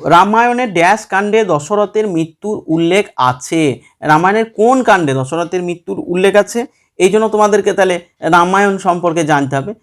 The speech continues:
কিন্তু আমরা প্রশ্ন, আহ, সংক্ষিপ্ত উত্তর হিসাবে জানি যে অযোধ্যা কাণ্ডে দশরথের মৃত্যুর কাহিনী আছে। তোমরা যদি রামায়ণটা, কৃত্তিবাসী রামায়ণ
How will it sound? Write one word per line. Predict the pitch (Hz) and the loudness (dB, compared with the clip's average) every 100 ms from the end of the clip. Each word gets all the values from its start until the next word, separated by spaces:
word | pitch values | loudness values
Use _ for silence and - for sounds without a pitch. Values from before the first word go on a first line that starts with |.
| _ | _
কিন্তু | 190 220 | 0 2
আমরা | 247 | 2
প্রশ্ন, | 254 208 202 220 | 2 0 0 -6
আহ, | 262 - _ - 170 165 | -6 -10 _ -6 0 0
সংক্ষিপ্ত | 160 170 185 214 214 | 0 -2 -2 -4 -2
উত্তর | 214 214 214 | 0 2 2
হিসাবে | 202 226 226 | 2 2 2
জানি | 196 202 277 _ - | 2 0 -6 _ -8
যে | 160 | -4
অযোধ্যা | - 151 151 196 208 214 | 0 2 4 2 2 2
কাণ্ডে | 180 151 156 294 - _ | 2 2 0 -2 -8 _
দশরথের | 131 139 135 160 156 202 | -2 -2 -2 -4 -2 -2
মৃত্যুর | 170 143 190 - _ _ | -4 -4 -8 -10 _ _
কাহিনী | 135 131 175 | -2 -2 0
আছে। | 117 - 123 - _ | -2 -4 -10 -14 _
তোমরা | 175 214 | 0 2
যদি | 226 233 | 2 4
রামায়ণটা, | 202 185 208 214 190 143 151 | 4 4 4 2 2 0 -4
কৃত্তিবাসী | 160 - 185 190 196 | -6 -8 -6 -4 -2
রামায়ণ | 175 151 160 175 | -2 0 -2 -2